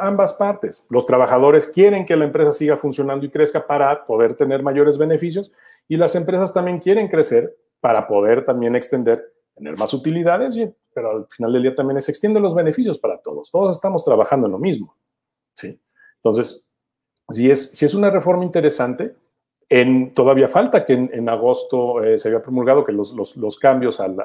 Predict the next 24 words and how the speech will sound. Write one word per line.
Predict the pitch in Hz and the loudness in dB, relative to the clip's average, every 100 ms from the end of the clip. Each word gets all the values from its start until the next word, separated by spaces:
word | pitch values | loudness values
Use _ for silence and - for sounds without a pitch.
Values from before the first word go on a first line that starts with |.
| - | -8
al | 98 95 | -8 -4
Código | 113 117 | -2 -2
Fiscal | - - 151 147 131 | -4 -2 4 4 4
y | |
a | 107 | 2
la | |
ley | 101 | 2
del | 113 117 | 2 2
iva, | 120 | 0
el | 107 | -2
I | 117 | -2
S | 131 | 2
R, | 147 196 - _ _ - | 2 0 -10 _ _ -4
van | 120 | -2
a | 127 - - | -2 -6 -10
empezar | 113 - 131 | -6 2 2
a | |
tomar | 127 123 127 | 4 0 0
efecto | - 139 165 - | -2 -4 -6 -8
en | 135 113 | -10 -8
agosto | 107 117 - 117 | 0 0 0 -2
de | 113 | -2
este | - 147 | 0 0
año. | 185 123 | 0 -8